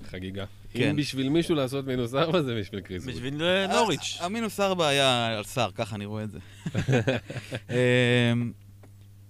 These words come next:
Speaker 2: כן, והאמת שאני
Speaker 3: אה,
Speaker 2: באמת
Speaker 3: לא
Speaker 2: עוד לא,
Speaker 3: נוריץ'.
Speaker 2: אני עוד לא ממהר, אה, לשפוט את זה,
Speaker 3: לא.
Speaker 2: כי המחשבה באמת הייתה על שני מחזורים. זה היה הקו, בגלל זה גם זה היה סער,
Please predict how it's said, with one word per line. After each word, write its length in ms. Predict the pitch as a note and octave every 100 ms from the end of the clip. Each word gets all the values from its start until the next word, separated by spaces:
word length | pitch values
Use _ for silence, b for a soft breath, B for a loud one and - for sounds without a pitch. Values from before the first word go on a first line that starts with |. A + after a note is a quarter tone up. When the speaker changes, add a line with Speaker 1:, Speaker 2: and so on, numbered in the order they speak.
| -
Speaker 2:
כן, 220 | D3 C3 A#2
והאמת 680 | A2+ A#2+ A#2 B2 C3+ G#3
שאני 180 | A3+ F#3+
Speaker 3:
אה, 60 | A#2+
Speaker 2:
באמת 120 | A#2
Speaker 3:
לא 60 | F3+
Speaker 2:
עוד 60 |
לא, 60 | F#3+
Speaker 3:
נוריץ'. 180 | F#3 C#3+
Speaker 2:
אני 160 | D3+
עוד 120 | G3
לא 160 | G3+ F3
ממהר, 300 | C#3 C#3 C#3+
אה, 360 | C3 A2+ A2 G#2+
לשפוט 440 | G#2+ - C#3 C3
את 80 | D#3+
זה, 160 | F3 G#3 -
Speaker 3:
לא. 100 | - - b b b b b - -
Speaker 2:
כי 140 | B2 A2+
המחשבה 460 | A#2+ - A#2+ B2+ C#3+
באמת 160 | C3
הייתה 360 | A#2+ G#2+ C3+ C#3 B B B B B -
על 240 | G#2+ A2 - - -
שני 240 | - C#3 D3+
מחזורים. 380 | C3+ G#2 E2 - - - - E2+
זה 160 | A2+ A#2+
היה 200 | A#2 G#2+
הקו, 200 | G#2 C#3 E3
בגלל 220 | B2 A2+
זה 120 | A2+ A#2+
גם 160 | A#2
זה 60 | A#2
היה 80 | A#2+
סער, 420 | - B2+ B2